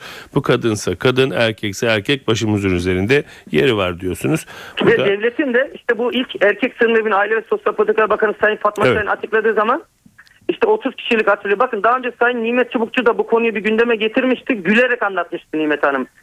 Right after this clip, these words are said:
Speaker 1: Hmm.
Speaker 2: Ve ben çok üzülmüştüm. Halbuki erkek sığınma evi gülünecek bir olay değil. Hani Sedat Bey derler ya, Allah kimsenin hani başına
Speaker 1: Doğru.
Speaker 2: vermesin. İnsan yaşayınca biliyor.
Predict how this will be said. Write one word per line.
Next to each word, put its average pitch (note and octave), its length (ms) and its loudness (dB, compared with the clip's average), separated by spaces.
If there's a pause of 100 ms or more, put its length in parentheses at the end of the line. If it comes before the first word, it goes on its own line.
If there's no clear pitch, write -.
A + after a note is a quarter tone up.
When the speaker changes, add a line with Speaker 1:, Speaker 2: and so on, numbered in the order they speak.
Speaker 1:
Hmm. C3 120 2
Speaker 2:
Ve E3+ 100 2
ben A#3+ 120 2
çok C#4 200 -2
üzülmüştüm. G3+ 480 0
Halbuki A3 280 0
erkek F#4+ 360 -2
sığınma G#3+ 240 2
evi G#3 300 0 (320)
gülünecek A3 560 0
bir G#3+ 60 0
olay G3+ 280 2
değil. F3 140 -2
Hani G#3+ 260 -2 (440)
Sedat B3 280 0
Bey G3+ 120 -2
derler A#3+ 280 2
ya, F3+ 80 -2
Allah G#3+ 280 -2
kimsenin G#3+ 300 -2
hani G#3+ 180 -2
başına G#3 340 0
Speaker 1:
Doğru. A#2+ 200 4
Speaker 2:
vermesin. F2+ 220 -4
İnsan A3 220 0
yaşayınca F#3+ 600 0
biliyor. D3 260 0